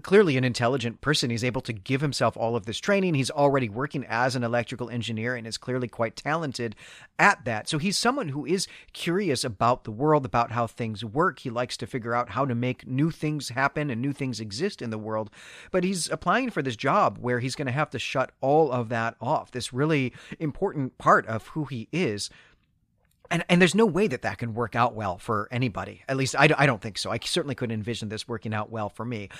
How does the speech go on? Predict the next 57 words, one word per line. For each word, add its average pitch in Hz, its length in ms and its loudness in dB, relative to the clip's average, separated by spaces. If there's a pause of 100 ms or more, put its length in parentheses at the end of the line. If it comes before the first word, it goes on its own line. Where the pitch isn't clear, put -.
I 147 80 4
wouldn't 139 300 2
wanna 127 180 0
give 113 200 -4
up 117 220 -2
our 123 140 4
creative 110 340 -2
projects, 110 360 -2
like 107 100 -6
the 101 60 -6
podcasting, 120 680 2
the 123 100 -2
writing. 117 340 0
I 120 60 2
wouldn't 135 200 -2
wanna 123 140 -2
give 123 180 -2
up 113 100 0
my 113 120 -6
teaching 127 420 -6 (200)
in 143 160 0
order 117 300 -2
to - 180 -4
do 113 300 -6
this. 123 280 -2 (200)
I 165 40 2
might 165 200 4 (100)
add 151 260 4
this 107 260 -6
to 117 140 -4
my 98 200 -4
life. 101 260 -4
I 143 40 0
might 165 140 -2
give 139 140 -2
up 123 140 0
one 120 320 0
of 107 100 0
those 101 240 -6
things 107 420 -6 (220)
to 127 140 0
replace 117 460 -2
it - 120 -8
with 101 200 -10
this, 117 200 0
but - 160 -10
I 131 80 -2
couldn't 120 280 -2
give 107 220 -6
up 110 240 -2
that 110 180 -4
whole, 120 380 2 (220)
you 123 80 -2
know, 107 140 -4
in-, 156 160 4
intellectual, 123 760 2
emotional, 120 840 2